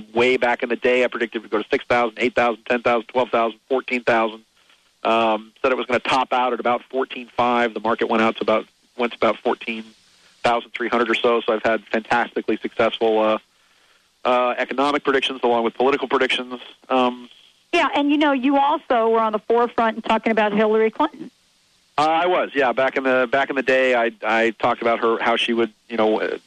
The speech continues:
Speaker 1: the sneaky stuff that would go on about her winning in, in Senate. That, uh, I'm still not, I'm still not sure. That the, actually, and I, and let me put a caveat on this. The one prediction that I haven't made yet is that, uh, even though I predicted all these presidential elections,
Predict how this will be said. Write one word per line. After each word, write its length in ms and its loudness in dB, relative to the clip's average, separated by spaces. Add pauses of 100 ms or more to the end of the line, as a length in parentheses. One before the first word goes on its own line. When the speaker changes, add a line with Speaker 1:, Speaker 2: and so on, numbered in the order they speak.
Speaker 1:
the 100 -2
sneaky 300 -2
stuff 220 0
that 80 -2
would 100 -2
go 60 2
on 120 2
about 220 0
her 100 0
winning 300 -2
in, 180 -6
in 220 0
Senate. 300 0
That, 280 -2
uh, 280 2 (640)
I'm 60 -10
still 180 0
not, 220 0
I'm 120 -2
still 140 0
not 120 0
sure. 220 2
That 160 -2
the, 80 0
actually, 360 0
and 80 2
I, 120 2
and 360 -2
let 200 2
me 80 2
put 140 0
a 20 0
caveat 380 0
on 80 -4
this. 180 -4
The 80 0
one 280 0
prediction 340 -2
that 120 0
I 40 0
haven't 240 -2
made 240 0
yet 280 0
is 340 0
that, 260 0
uh, 100 2
even 240 -2
though 80 2
I 60 0
predicted 380 -6
all 280 0
these 160 -4
presidential 500 0
elections, 460 -2